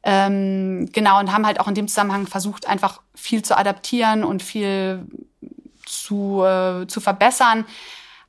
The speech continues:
Aber es ist tatsächlich eine Lösung, da muss man sich erst noch dran gewöhnen und da gibt es bestimmt noch viel Ausbaupotenzial. Wir sehen ja auch aktuell auf dem Markt, dass es unglaublich viele andere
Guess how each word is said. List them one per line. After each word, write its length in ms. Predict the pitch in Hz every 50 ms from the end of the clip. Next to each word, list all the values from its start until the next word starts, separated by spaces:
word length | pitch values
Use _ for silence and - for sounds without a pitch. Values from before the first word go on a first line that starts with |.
| _ _ _ -
Aber 440 | 196 208 220 233 226 214 196 - - - - _ _ _ _ -
es 140 | 226 214 202
ist 140 | 240 226 -
tatsächlich 480 | 240 220 - 226 220 - 247 220 -
eine 100 | 220 202
Lösung, 580 | 196 196 208 226 240 233 240 240 233 233 226 - - _ - - _ _ _ _ _ _ -
da 120 | 214 208
muss 200 | 214 214 220 -
man 140 | 240 220 208
sich 140 | 202 196 -
erst 160 | - 190 -
noch 120 | 214 196 -
dran 180 | - 202 196
gewöhnen 320 | 196 190 196 226 269 294 285
und 100 | 240 214
da 60 | 202
gibt 160 | 196 208 -
es 80 | - -
bestimmt 300 | - - - - 196 196
noch 120 | 208 -
viel 200 | - - 208 -
Ausbaupotenzial. 1040 | - 190 202 196 - 214 202 196 - 214 180 202 190 - - 202 202 214 226 240 240 - - - - - - - - - - _ _ _
Wir 100 | - 190
sehen 160 | - 208 214
ja 120 | 226 - -
auch 60 | -
aktuell 500 | 202 196 190 - - - 208 - 202 208
auf 120 | 208 202
dem 140 | - 208 202
Markt, 340 | 190 180 190 214 226 - -
dass 140 | 196 - -
es 100 | - -
unglaublich 460 | 226 214 214 214 202 - 196 - -
viele 220 | - 214 202 185
andere 500 | - 233 262 247 233 233 226 226 226 -